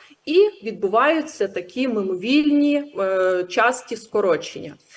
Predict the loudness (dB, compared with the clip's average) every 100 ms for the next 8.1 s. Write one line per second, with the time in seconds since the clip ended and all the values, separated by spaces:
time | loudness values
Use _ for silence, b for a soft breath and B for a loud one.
0 | B B B B -2 0 0 0 2 2
1 | 2 0 0 0 2 2 2 0 -4 -4
2 | -4 -2 -2 -4 -6 -6 -4 -4 -2 -4
3 | -6 -6 -4 -4 -4 -6 -10 -10 -10 -4
4 | -4 -4 -6 -10 -10 -12 -12 -10 -10 -6
5 | -4 -2 -2 -4 -6 -10 -4 -4 -2 -4
6 | -4 -6 -6 -6 -8 -10 -10 -8 -8 -10
7 | -8 0 2 2 0 0 0 0 -2 -2
8 | -12